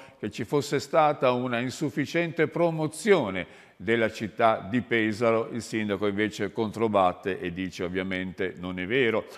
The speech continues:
con noi la città è uscita dall'ombra". E vediamo ora le date più importanti che, che segneranno l'estate, eh, pesarese.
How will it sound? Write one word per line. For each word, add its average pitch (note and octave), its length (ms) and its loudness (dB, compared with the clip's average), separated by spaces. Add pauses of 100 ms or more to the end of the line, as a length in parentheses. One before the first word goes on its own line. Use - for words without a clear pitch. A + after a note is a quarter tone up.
(240)
con E3 180 4
noi D3+ 220 0
la B2+ 140 4
città A#2 520 0
è G#2 80 -2
uscita G#2 520 -2
dall'ombra". F#2+ 680 0 (320)
E A2 100 -4
vediamo D#3+ 460 2
ora D3+ 340 6
le C#3 140 2
date C#3+ 420 2
più B2+ 180 -2
importanti A#2+ 960 2 (300)
che, C3 480 -2
che A2+ 560 4
segneranno G#2 760 2
l'estate, F#2+ 1120 2
eh, E2+ 60 -4
pesarese. G#2 1000 2